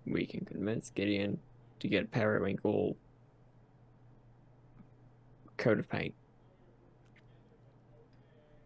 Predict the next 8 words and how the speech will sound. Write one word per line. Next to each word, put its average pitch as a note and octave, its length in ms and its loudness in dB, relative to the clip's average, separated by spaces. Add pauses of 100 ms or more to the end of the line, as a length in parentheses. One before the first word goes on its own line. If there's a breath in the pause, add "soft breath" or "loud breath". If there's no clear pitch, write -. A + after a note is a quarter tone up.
and E2+ 640 0 (540)
try G2+ 320 4
and F#2+ 400 0
look - 180 -6
for - 420 0 (120)
a - 440 -6 (1120)
demon F#2 540 -2 (200)
expert D2+ 500 -8